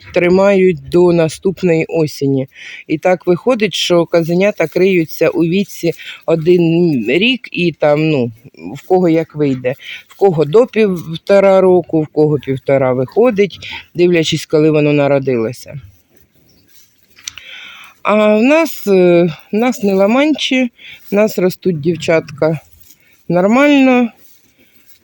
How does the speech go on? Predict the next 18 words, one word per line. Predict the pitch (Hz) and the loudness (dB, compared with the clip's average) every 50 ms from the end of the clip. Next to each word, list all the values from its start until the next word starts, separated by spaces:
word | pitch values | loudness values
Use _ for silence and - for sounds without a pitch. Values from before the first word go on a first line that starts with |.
| _ - | _ -12
Ще | - - - 226 233 220 | -8 -4 0 2 2 4
раз | 202 190 - | 2 0 0
повторюся, | - - 180 170 - - 214 240 247 220 202 - - 170 160 | -2 -4 -4 -2 0 0 2 2 2 2 0 0 -2 -4 -4
це | - - 202 220 226 226 | -2 -2 0 0 0 0
особисто | 202 - - 190 165 151 190 220 226 - - - 196 190 | 0 -2 -2 -2 0 0 0 0 0 -2 -6 -2 0 2
моя | 190 185 180 175 165 151 135 127 | 2 2 2 2 2 2 0 0
думка, | 127 131 147 190 208 247 269 262 247 - - 196 196 202 190 _ - - - - - - _ - | -2 -2 -2 0 0 2 0 0 -2 -2 -2 0 0 0 -2 _ -14 -20 -18 -18 -20 -20 _ -6
і | - 180 185 185 180 175 170 170 160 - | -4 0 0 2 2 2 0 0 -2 0
особисто | 180 180 - - 185 175 160 170 156 147 - - _ - | -2 -2 0 0 -2 0 2 0 0 0 -2 -6 _ -2
я, | 160 156 143 156 170 196 220 240 240 233 _ _ _ _ _ _ _ _ _ _ - _ _ _ _ - - - | -2 0 0 0 0 2 2 0 -2 -4 _ _ _ _ _ _ _ _ _ _ -20 _ _ _ _ -20 -20 -16
е, | - - - 101 - - | -12 -8 -6 -8 -6 -2
так | - 147 165 180 170 _ - - - - - - | -2 0 0 0 -2 _ -16 -18 -18 -18 -10 -4
роблю. | 156 151 151 147 135 123 131 127 127 127 139 143 131 _ - - - _ - - - - - _ _ - _ _ _ _ _ _ 180 175 185 185 _ _ _ - 196 196 190 190 190 - _ _ - - _ _ _ _ - 156 | -2 0 2 0 0 0 -2 -2 0 -2 -2 -4 -10 _ -20 -20 -20 _ -20 -20 -20 -20 -20 _ _ -20 _ _ _ _ _ _ _ _ _ _ _ _ _ -20 -20 -20 -20 -20 -20 -20 _ _ -20 -20 _ _ _ _ -16 -16
Для | - 170 170 156 170 190 208 202 | -16 -12 -6 -2 2 2 2 2
тих, | - - 151 165 | 2 0 -2 -2
хто | - - - - - - 208 202 185 | -2 -6 -14 -8 -2 2 2 2 2
питався | - - 196 - - 190 170 160 151 - - 165 151 | 0 -2 -4 -2 0 0 0 0 -2 -4 -4 -4 -4
поради, | 147 - 165 170 180 214 254 285 233 185 165 160 151 160 160 | -2 0 0 2 2 2 0 0 -2 0 0 0 0 0 -4